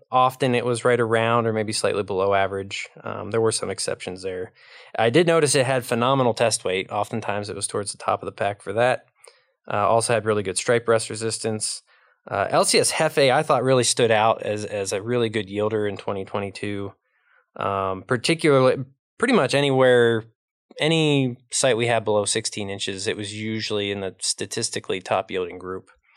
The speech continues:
Um, test weight wise, it was about average. Uh, no c-, concerns there. Um, above sixteen inches, there might have been one or two sites where it did really well. Uh, it wasn't as consistent, though.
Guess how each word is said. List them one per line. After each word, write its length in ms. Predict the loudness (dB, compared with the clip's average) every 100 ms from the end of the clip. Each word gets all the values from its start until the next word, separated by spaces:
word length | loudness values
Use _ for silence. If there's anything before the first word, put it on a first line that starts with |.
| _ _ _ _ _ _ _ -14 -8
Um, 220 | -6 -4
test 240 | 0 2
weight 160 | 4 4
wise, 460 | 4 6 4 2 2
it 60 |
was 100 | 0
about 220 | 2 2
average. 520 | 4 4 2 -2 -4 -8
Uh, 380 | -4 0 0 0
no 220 | -2 -4
c-, 100 | -8 -20 _
concerns 520 | -10 -6 -4 -2 -4
there. 340 | -2 -2 -2 -4 _ _ _ _ _ _ -6
Um, 420 | -2 -2 -2 -2
above 340 | -2 2 4 4
sixteen 380 | 0 0 2 2
inches, 500 | 2 2 2 2 2
there 100 | 4
might 120 | 4
have 80 | 4
been 120 | 4
one 120 | 4
or 40 |
two 180 | 2 -2
sites 360 | 0 0 0 0
where 120 | -2
it 140 | -2
did 160 | -2 0
really 200 | 2 2
well. 520 | 4 6 6 6 2 -4
Uh, 220 | 0 0
it 60 | 2
wasn't 260 | 0 0
as 220 | 0 -2
consistent, 640 | -2 -8 -6 -6 -6 -6 -2
though. 320 | -2 -2